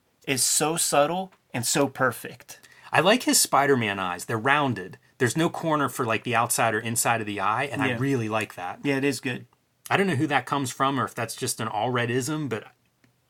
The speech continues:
Speaker 2: it's neat. It makes it very distinct.
Speaker 1: You know, it feels like it's that seventies T V show kind of, uh, mask in a way. And he'll do these things too. Like, I draw Spider-Man again,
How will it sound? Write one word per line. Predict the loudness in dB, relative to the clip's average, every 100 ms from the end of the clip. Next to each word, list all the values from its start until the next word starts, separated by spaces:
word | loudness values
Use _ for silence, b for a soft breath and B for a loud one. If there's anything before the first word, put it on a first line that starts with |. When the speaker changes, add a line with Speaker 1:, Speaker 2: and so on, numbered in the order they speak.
| -4
Speaker 2:
it's | -2 0
neat. | 0 -2
It | -2
makes | -4 -4
it | -2
very | 0 0
distinct. | -2 -2 -2 -4 -6 0
Speaker 1:
You | 2
know, | 4
it | 2
feels | -2 -2 0
like | -2 -4
it's | -6 -2
that | 0 0
seventies | 0 0 -2 -4 -4
T | -4
V | -2
show | -2 0 0 0 -6 _ -14
kind | -2 -2
of, | -2 -2
uh, | -2 0
mask | 0 -2 -2 -6 -8 -12 _ _ _ _ _
in | -6 -4
a |
way. | -2 -2 -4 B
And | 0
he'll | 2 4
do | 4 2
these | 2 0
things | -2 -4 -2
too. | -2 0
Like, | 0 2 2 2
I | 0
draw | 4 2
Spider-Man | 2 2 2 2 0
again, | 0 0 -2